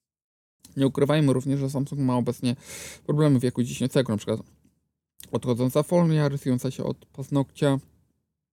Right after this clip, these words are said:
czy kryza na ekranie. Ergo, produkt niekompletny i takiego nie chciałbym choćby z tego powodu, że do serwisu nie mam pięciu minut, tylko sto kilometrów,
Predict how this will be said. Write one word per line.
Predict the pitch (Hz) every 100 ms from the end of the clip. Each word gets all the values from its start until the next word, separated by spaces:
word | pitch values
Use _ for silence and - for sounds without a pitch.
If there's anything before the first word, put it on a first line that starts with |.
| _ _ -
czy | 175
kryza | - 135 131
na | 131
ekranie. | 131 127 113 -
Ergo, | - 151 120
produkt | 160 156 147
niekompletny | 151 143 147 147 - 156
i |
takiego | 143 - 151
nie | 139
chciałbym | - 143 135
choćby | 127 147 135
z | 135
tego | 127 139 131
powodu, | 131 123 135 139
że | 135
do | 139
serwisu | 135 139 147 -
nie | 135 131
mam | 117
pięciu | 123 135
minut, | 127 143
tylko | - -
sto | - -
kilometrów, | - 127 156 175